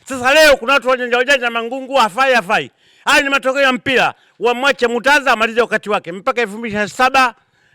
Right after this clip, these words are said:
mwezi wa tano tutafanya kwenye uchaguzi. Na ninasema wanachama wa Simba mnanunuliwa. Itawagharimu hiyo. Itawagharimu kweli. Mo ndo analeta matatizo ndani ya klabu ya Simba. Nyie mnadanganyika. "Yo, Mo, hey, hey!"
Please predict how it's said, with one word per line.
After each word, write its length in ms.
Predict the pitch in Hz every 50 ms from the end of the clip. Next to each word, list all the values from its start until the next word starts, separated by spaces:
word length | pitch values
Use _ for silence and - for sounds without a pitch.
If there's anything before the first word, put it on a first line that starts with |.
| _ _ _ -
mwezi 240 | 185 226 226 170 214
wa 140 | 220 214
tano 220 | 214 - 233 233 226
tutafanya 340 | 214 208 175 180 214 208 190
kwenye 180 | 180 170 175
uchaguzi. 480 | 180 175 - 180 170 165 156 127 92 _ _ _ _ _ -
Na 120 | 185 233
ninasema 420 | 247 254 269 262 - 330 311 294 285
wanachama 400 | 277 269 262 262 - 285 277 269
wa 80 | 269
Simba 280 | 233 - 262 269 247 233
mnanunuliwa. 840 | 226 254 269 294 294 285 277 277 277 277 254 269 240 185 143 113 - _ _ _ _ _ 110 113 _ 226
Itawagharimu 680 | 170 220 185 214 226 226 214 220 220 202 214 190 165 147
hiyo. 180 | 127 101 85 - _ _ _ -
Itawagharimu 880 | 196 240 247 - 262 269 269 269 247 262 277 277 285 285 269 262 247 185
kweli. 520 | - 294 285 277 254 262 247 202 139 101 _ _ _ _ _ _ _ _ _ _ _ _ _ _ _ _ _ _ _ _ _ _ _ _ -
Mo 360 | 214 277 320 320 302 285 262
ndo 140 | 240 226 247
analeta 280 | 240 247 254 214 254
matatizo 340 | 247 240 214 233 233 240 240 226
ndani 120 | 214 247
ya 20 | 240 -
klabu 220 | 202 220 226 220
ya 80 | 226 208
Simba. 460 | - 240 247 226 202 190 165 131 - _ _ _ _ _ _ -
Nyie 100 | 262 302
mnadanganyika. 520 | 285 269 254 254 240 202 233 240 233 214
"Yo, 280 | 202 269 302 311 294 269
Mo, 260 | 277 302 311 302 294
hey, 200 | 285 294 320 330
hey!" 360 | 330 330 330 330 302 233 165